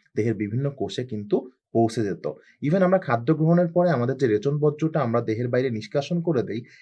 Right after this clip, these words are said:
এই গুরুত্বপূর্ণ কাজটাও কিন্তু রক্ত সংবহন তন্ত্রের মাধ্যমেই হয়ে থাকে। এই যে গুরুত্বপূর্ণ একটা তন্ত্র বা একটা সিস্টেম,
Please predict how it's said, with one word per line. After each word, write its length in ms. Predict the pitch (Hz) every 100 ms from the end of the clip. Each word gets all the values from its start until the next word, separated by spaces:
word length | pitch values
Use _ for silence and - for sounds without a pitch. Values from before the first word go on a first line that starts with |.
| _
এই 160 | 151 170
গুরুত্বপূর্ণ 600 | 135 147 147 165 175 175
কাজটাও 400 | 165 113 123 117
কিন্তু 420 | 113 98 160 214 - _
রক্ত 320 | 110 117 -
সংবহন 460 | 165 165 143 131 135
তন্ত্রের 340 | 123 107 113
মাধ্যমেই 580 | 107 98 98 120 180 226 _
হয়ে 140 | 107 110
থাকে। 300 | 107 - - - - - -
এই 100 | 151
যে 100 | 170
গুরুত্বপূর্ণ 720 | 196 123 151 160 185 180 196 202
একটা 220 | 202 196
তন্ত্র 500 | - 110 101 104 160
বা 100 | 120
একটা 140 | 113
সিস্টেম, 540 | 123 - 165 - 101